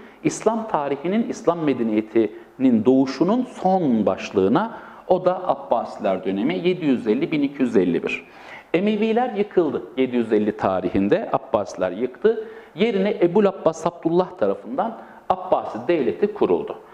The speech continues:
Ama bu devletin asıl kurucusu Ebu Cafer Mansur ya da sadece Mansur diyebiliriz. Mansur Bağdat şehrini kurarak devletin merkezini Bağdat'a taşır. Tamamdır arkadaşlar. Devletin merkezi Bağdat.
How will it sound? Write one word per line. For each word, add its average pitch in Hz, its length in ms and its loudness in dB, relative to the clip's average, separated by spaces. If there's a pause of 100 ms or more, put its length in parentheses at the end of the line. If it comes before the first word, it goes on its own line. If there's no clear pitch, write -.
(240)
Ama 233 260 2
bu 208 120 2
devletin 175 440 0
asıl 208 280 -2
kurucusu 123 480 -2 (100)
Ebu 170 300 2
Cafer 156 400 0
Mansur 117 400 -2
ya 160 160 2
da 143 40 -4
sadece 175 600 -2 (300)
Mansur 151 580 0
diyebiliriz. 123 600 2
Mansur 220 520 2 (460)
Bağdat 196 360 0
şehrini 120 460 -4
kurarak 135 440 -2
devletin 143 360 0
merkezini 147 640 -2 (300)
Bağdat'a 139 640 -2 (240)
taşır. - 420 -6
Tamamdır 202 420 0
arkadaşlar. - 580 -2
Devletin 131 380 0
merkezi 131 440 0
Bağdat. 98 300 -2